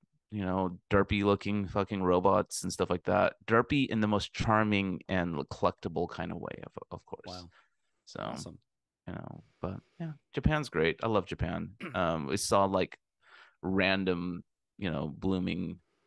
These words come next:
Speaker 1: um, like, cherry blossoms. It's like that one,
Speaker 2: Just
Speaker 1: like,
Speaker 2: starting.
Speaker 1: just starting. Yeah.
Speaker 2: Just starting, yeah.
Speaker 1: Yeah, and
Speaker 2: Very cool.
Speaker 1: so, and, and I drank, like,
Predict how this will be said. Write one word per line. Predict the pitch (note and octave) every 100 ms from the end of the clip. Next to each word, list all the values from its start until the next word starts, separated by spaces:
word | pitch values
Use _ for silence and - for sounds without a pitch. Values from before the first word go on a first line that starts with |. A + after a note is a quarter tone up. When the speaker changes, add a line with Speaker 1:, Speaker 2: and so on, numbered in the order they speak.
| -
Speaker 1:
um, | D2+ G1+ G1+ - - _ _ -
like, | C#2 - -
cherry | - E2
blossoms. | E2 D#2+ - - E2 - - - _ _ _
It's | -
like | -
that | -
one, | G2+ F#2 G#2+
Speaker 2:
Just | B2
Speaker 1:
like, | -
Speaker 2:
starting. | G#2 G2 F#2+ F#2 _ _
Speaker 1:
just | - F2+
starting. | - F2+ F2 F2 - _ _ -
Yeah. |
Speaker 2:
Just | F2 A#2
starting, | - F#2+ F#2 F#2+
yeah. | F#2+ F#2 _ _ -
Speaker 1:
Yeah, | F2+ F2 -
and | - F2
Speaker 2:
Very | D#2 F2+
cool. |
Speaker 1:
so, | - F2+ F#2+ F2 - _ _ _ _ _ _ _ _ _
and, | - G#2+
and | -
I | A#2
drank, | G#2 A2 G#2+ -
like, | F#2+ -